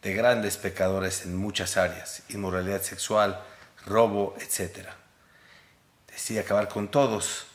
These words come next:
"Benoach matzahem bnei Adonai". Solamente deja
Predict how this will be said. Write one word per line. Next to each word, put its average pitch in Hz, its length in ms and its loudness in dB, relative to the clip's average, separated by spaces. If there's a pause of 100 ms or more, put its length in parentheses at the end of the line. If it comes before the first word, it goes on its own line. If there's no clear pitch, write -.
(720)
"Benoach 104 500 4
matzahem 98 640 0
bnei 92 220 -2
Adonai". 82 340 -6 (360)
Solamente 107 680 0
deja 104 640 2